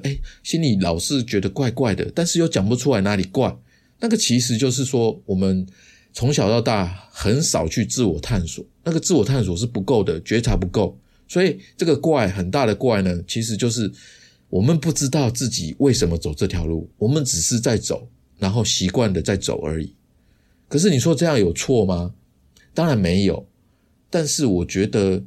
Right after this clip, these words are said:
除非你知道为什么走，哦，然后你心甘情愿的走，不然呢，你永远都是在满足别人，而不是在满足自己。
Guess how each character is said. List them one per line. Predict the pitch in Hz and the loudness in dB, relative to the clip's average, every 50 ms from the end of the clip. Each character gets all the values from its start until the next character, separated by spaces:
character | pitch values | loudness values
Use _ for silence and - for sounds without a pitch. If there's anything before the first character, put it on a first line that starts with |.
| - _ _ | -12 _ _
除 | - - - 117 | -8 -6 -4 0
非 | 120 160 160 | 0 2 2
你 | 147 110 | 2 0
知 | 87 123 113 120 | -2 -2 -2 0
道 | 117 120 123 | 0 2 2
为 | 127 127 | 2 2
什 | 117 - 87 | 2 0 0
么 | 82 80 | -2 -2
走， | 80 - - - - - _ _ _ _ - | -4 -4 -6 -6 -6 -10 _ _ _ _ -14
哦， | 101 85 85 | -10 -6 -4
然 | 87 87 92 | -2 -2 0
后 | 104 127 123 110 | 0 0 0 0
你 | 92 85 78 | 0 -2 -2
心 | 73 - 127 120 135 | -4 -2 -2 -2 -2
甘 | 135 139 143 139 | -2 -2 -2 -2
情 | 127 - - 92 | -4 -4 -2 0
愿 | 92 110 107 95 | 0 2 2 0
的 | 90 85 | 0 -2
走， | - - - - - - _ _ _ _ _ _ _ | -4 -4 -6 -8 -8 -12 _ _ _ _ _ _ _
不 | - 170 | 0 2
然 | 160 139 104 98 | 2 2 2 2
呢， | 95 92 92 87 85 - - - _ | 2 2 2 0 -2 -6 -12 -14 _
你 | - 98 98 | -2 0 2
永 | 95 101 117 123 | 4 4 4 4
远 | 120 98 87 | 4 2 2
都 | 87 101 101 | 2 0 0
是 | 101 104 | -2 -2
在 | 95 110 104 | 0 0 0
满 | 98 92 85 78 | 0 0 -2 -4
足 | 73 - 87 80 | -4 -6 -6 -6
别 | - - 80 80 78 | -4 -4 -4 -2 -4
人， | 78 80 80 - | -4 -6 -8 -10
而 | - 85 | -10 -8
不 | 85 92 | -6 -6
是 | 90 - 107 | -6 -4 -2
在 | 139 127 | -2 0
满 | 110 90 78 71 | 0 -2 -2 -4
足 | 73 - - 82 | -6 -8 -10 -10
自 | 80 - 87 | -8 -8 -10
己。 | 76 - - - | -8 -10 -12 -14